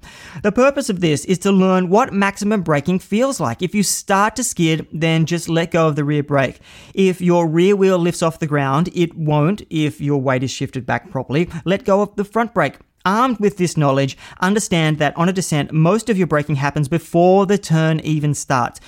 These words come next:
Brake hard and late, aim for the apex, pedal and coast out, repeat. The way to continually practice this is on the same descent. Do the same descent hundreds of times because it's not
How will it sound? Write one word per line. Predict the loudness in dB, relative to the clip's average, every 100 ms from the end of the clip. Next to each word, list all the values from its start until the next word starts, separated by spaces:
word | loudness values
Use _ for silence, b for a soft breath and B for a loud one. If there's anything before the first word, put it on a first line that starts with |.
| B
Brake | -4 -4
hard | -4 0 2 4 2 0
and | -2 0
late, | 0 0 -4 B B
aim | 0 2
for | 0
the | 0
apex, | -2 0 -2 -2 -10 _ -6
pedal | -2 0 0 -2
and | -6
coast | -4 -2 -2 0
out, | 0 0 -4 B _ -8
repeat. | -8 -6 -4 -4 -6 -20 _ _ B B B B B B
The | B -4
way | 0 0
to | 0 -2
continually | -2 -2 -2 0 2 2 2
practice | 0 -2 -4 -6 -6
this | -6 -4
is | -2 0
on | 2 2
the | 2
same | -2 -2 0 2 4 4
descent. | 2 -2 -2 -2
Do | 0 0
the | 0
same | -2 -2 0 2
descent | 0 0 -2 -4
hundreds | -4 0 2 4 2 0
of | -2 -2
times | -4 0 0 0 -2 -6 B B B B
because | -2 0 -2
it's | -4 -2
not | 0 0 -4